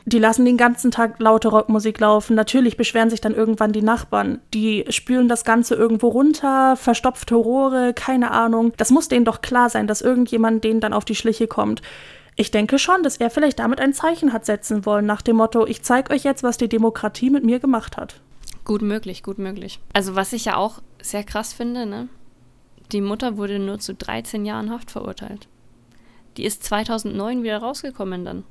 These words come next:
Speaker 2: weil das war ja sechsundneunzig. Also ich hab jetzt nichts weiter dazu gefunden, ähm, dass sie aus der Haft entlassen wurde oder ich weiß wirklich nicht, was mit ihr passiert ist. Ich hab dazu nichts gefunden. Vielleicht hat Russland das auch ein bisschen husch husch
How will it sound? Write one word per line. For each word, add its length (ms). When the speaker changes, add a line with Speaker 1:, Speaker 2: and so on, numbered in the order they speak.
Speaker 2:
weil 120
das 160
war 140
ja 120
sechsundneunzig. 920
Also 340
ich 160
hab 120
jetzt 140
nichts 220
weiter 240
dazu 240
gefunden, 720
ähm, 300
dass 240
sie 360
aus 180
der 140
Haft 180
entlassen 460
wurde 340
oder 220
ich 120
weiß 200
wirklich 240
nicht, 180
was 120
mit 120
ihr 80
passiert 340
ist. 220
Ich 60
hab 120
dazu 220
nichts 200
gefunden. 340
Vielleicht 280
hat 160
Russland 320
das 80
auch 140
ein 60
bisschen 300
husch 220
husch 260